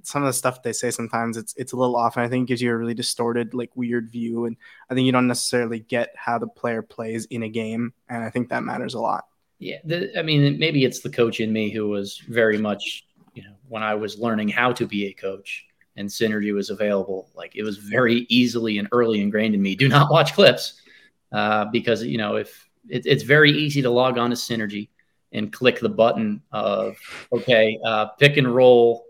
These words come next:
Speaker 2: field goal attempts for Tyrell Terry. And you just watch those thirty-two makes. And that's the first thing you see. And you go, "Wow, this guy's gotta be a top ten pick."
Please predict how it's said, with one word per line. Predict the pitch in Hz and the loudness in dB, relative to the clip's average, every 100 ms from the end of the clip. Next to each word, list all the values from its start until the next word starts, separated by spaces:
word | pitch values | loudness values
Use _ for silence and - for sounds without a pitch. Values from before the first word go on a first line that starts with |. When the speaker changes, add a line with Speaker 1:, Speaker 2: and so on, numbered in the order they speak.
| _ | _
Speaker 2:
field | - 135 123 | 0 0 2
goal | 120 107 | 2 0
attempts | 101 - 101 - - - _ _ | -2 -6 -8 -8 -16 -18 _ _
for | _ - 110 107 107 107 104 104 _ _ - | _ -6 -4 0 0 0 -2 -6 _ _ -4
Tyrell | 120 117 117 110 | 2 4 4 2
Terry. | - 127 101 78 - _ _ _ _ | 2 0 0 -4 -14 _ _ _ _
And | - 107 | -4 -2
you | 113 110 | -2 -4
just | 101 117 127 143 - | -6 -2 0 0 0
watch | 117 120 117 - | 2 4 2 0
those | 117 113 110 - | 2 2 2 -2
thirty-two | - 123 120 113 127 | 0 2 2 -2 -4
makes. | 107 107 107 - - - - | -2 -2 -4 -6 -14 -16 -10
And | 113 | -8
that's | 107 | -8
the | - | -10
first | - 123 113 - | -2 0 0 -2
thing | 113 | -4
you | 107 | -4
see. | 107 117 | -6 -8
And | 104 | -8
you | 117 | -8
go, | - - - | -10 -12 -12
"Wow, | 302 - - - | -10 -6 -4 -2
this | 262 - | -4 -4
guy's | 262 202 | -2 -2
gotta | 240 240 | 0 0
be | 254 | -2
a | |
top | - 247 247 | -4 -8 -6
ten | 254 254 | -4 -2
pick." | 294 - - | -2 -4 -8